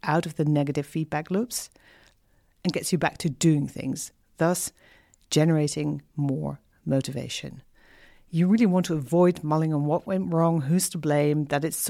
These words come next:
all so stupid, outrageous, et cetera. Yes, it is. And you can also just go do something else. So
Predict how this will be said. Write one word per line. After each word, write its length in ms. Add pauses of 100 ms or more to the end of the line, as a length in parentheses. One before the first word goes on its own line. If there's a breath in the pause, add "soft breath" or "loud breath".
all 180
so 180
stupid, 400
outrageous, 480
et 80
cetera. 380
Yes, 380 (380)
it 140
is. 340 (680)
And 360
you 140
can 140
also 420 (240)
just 200
go 140
do 180
something 280
else. 260 (1500 loud breath)
So 320